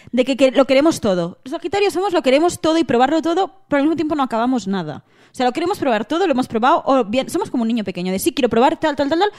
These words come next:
vale, ya está, no me ha gustado, mm, siguiente cosa".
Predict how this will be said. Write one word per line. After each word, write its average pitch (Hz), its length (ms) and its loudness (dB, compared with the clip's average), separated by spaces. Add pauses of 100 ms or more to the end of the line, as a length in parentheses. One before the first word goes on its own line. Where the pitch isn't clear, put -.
(280)
vale, 247 200 2
ya 254 80 0
está, 269 160 -4
no 208 80 0
me 226 80 0
ha 226 40 0
gustado, 170 360 -4
mm, 226 200 -2
siguiente 262 320 -2
cosa". 165 340 -4